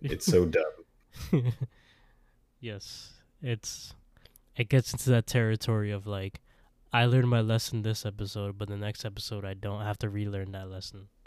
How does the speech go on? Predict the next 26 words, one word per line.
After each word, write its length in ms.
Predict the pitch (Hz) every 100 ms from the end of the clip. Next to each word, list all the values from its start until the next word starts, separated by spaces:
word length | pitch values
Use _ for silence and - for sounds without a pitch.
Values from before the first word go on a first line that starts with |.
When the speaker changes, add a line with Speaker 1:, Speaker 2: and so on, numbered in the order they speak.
| _ _ _ _
Speaker 1:
It 160 | 87 85
is 220 | 90 80
the 100 | 85
Flash 840 | - 95 87 85 80 - - - - -
Speaker 2:
Yes. 140 | 135 -
Speaker 1:
paradox. 920 | - 78 67 80 80 - - - - -
Speaker 2:
<laughs> 300 | _ _ -
Yeah. 120 | 151 107 - _ _ - - - _ - - _ _
Speaker 1:
Flash 280 | - 80 -
has 180 | 104 -
to 80 | 95
learn 300 | 95 107 110
the 80 | 95
same 420 | - 110 117 113
damn 340 | 104 104 113
lesson 300 | 104 101 - 95
each 220 | 101 -
episode. 580 | 90 - - - - - - - _ -
Speaker 2:
<laughs> 80 | 185 _ _ _ _ _ - - - _ _ _ _ _ -
Well, 260 | 104 101 - - - _ _
with 120 | 113
all 140 | 107 104
that 160 | 101
being 220 | 98 101 98
said, 260 | - 98
Jumpy, 460 | 92 98 98 107